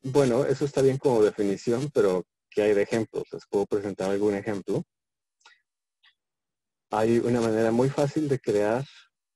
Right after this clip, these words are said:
un operador lineal positivo entre espacios de matrices,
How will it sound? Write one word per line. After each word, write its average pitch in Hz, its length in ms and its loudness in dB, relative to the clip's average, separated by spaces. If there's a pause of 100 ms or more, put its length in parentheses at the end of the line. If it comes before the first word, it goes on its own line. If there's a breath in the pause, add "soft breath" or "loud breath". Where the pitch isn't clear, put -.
(440)
un 113 280 0
operador 101 400 0
lineal 110 300 0
positivo 113 880 -2
entre 95 220 -8
espacios 95 400 -6
de 95 100 -4
matrices, - 720 -6